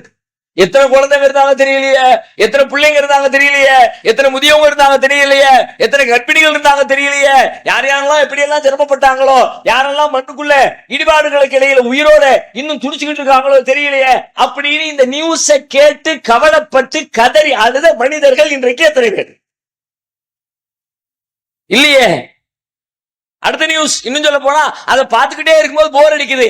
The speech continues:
அதை உடனே அதை, அந்த செய்தி சொல்லிக்கிட்டே இருக்கிறான், காட்சி ஓடிக்கிட்டே இருக்குது, நம்முடைய கர-, வி-, விரல் என்ன பண்ணுது, அடுத்த சேனலுக்கு மாறுது,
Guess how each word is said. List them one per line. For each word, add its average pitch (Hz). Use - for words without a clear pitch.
அதை 262
உடனே 277
அதை, 240
அந்த 240
செய்தி 294
சொல்லிக்கிட்டே 302
இருக்கிறான், 254
காட்சி 294
ஓடிக்கிட்டே 302
இருக்குது, 269
நம்முடைய 269
கர-, 269
வி-, 233
விரல் 311
என்ன 294
பண்ணுது, 285
அடுத்த 311
சேனலுக்கு 302
மாறுது, 254